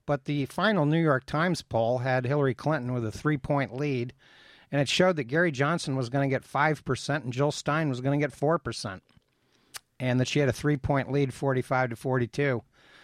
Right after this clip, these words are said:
That's more or less what the final vote was. And Hillary Clinton did win the popular vote by nearly three million.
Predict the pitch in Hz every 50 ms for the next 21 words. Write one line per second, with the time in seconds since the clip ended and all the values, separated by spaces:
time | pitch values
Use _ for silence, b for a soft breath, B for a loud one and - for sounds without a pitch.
0 | B B B B B 185 - - - 127 120 127 143 175 190 165 135 127 127 131
1 | 131 - - 120 113 131 139 - - 135 - - 135 131 139 139 127 113 113 -
2 | - 107 113 123 143 151 143 - - 123 131 156 170 - - - - - - -
3 | _ _ - 143 147 165 190 185 185 170 147 - - 160 170 147 127 139 135 147
4 | 147 135 131 143 160 156 135 123 127 110 - _ - 123 123 117 - 131 127 131
5 | - 127 120 117 120 117 113 135 131 123 - 120 117 113 110 117 113 - 127 131
6 | 135 131 120 123 127 123 - - 123 131 120 120 143 156 156 123 98 90